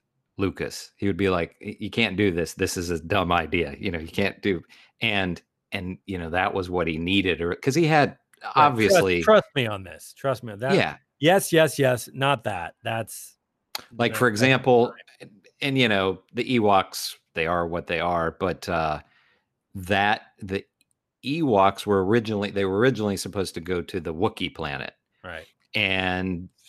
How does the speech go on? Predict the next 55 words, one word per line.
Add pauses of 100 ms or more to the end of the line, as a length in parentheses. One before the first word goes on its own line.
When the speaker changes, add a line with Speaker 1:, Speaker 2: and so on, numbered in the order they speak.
(140)
Speaker 1:
they
decided
they
didn't
have
the
budget
to
do
it,
Speaker 2:
Which
Speaker 1:
and
Speaker 2:
makes
a
lot
more
sense.
Speaker 1:
Yeah,
Speaker 2:
An
Speaker 1:
and
look,
Speaker 2:
army
of
Speaker 1:
and
Speaker 2:
these
Speaker 1:
Lucas
Speaker 2:
kind
of
tribal
juggernauts
that
take
out
a,
you
know,
platoon
or
whatever
of
stormtroopers
instead
of
these
cute
little (120)
fuzzies. (460)
Speaker 1:
And
Lucas
was, (520)
uh,
like,
"Well,
we'll
just,